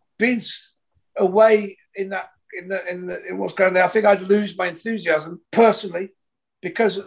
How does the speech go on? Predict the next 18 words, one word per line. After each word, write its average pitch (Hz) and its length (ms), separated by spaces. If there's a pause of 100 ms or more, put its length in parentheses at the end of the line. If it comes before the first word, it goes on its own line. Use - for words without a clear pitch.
because 196 480
it, 190 180
it's 180 240
such 214 180
a 180 60
tasking - 640
job 180 320 (300)
to, 170 200
to - 160
be 175 80
done. 165 240 (380)
Whereas 208 480 (420)
to - 160
keep 226 160
myself 202 540 (100)
rejuvenated 196 840
and 160 140
focused, 220 600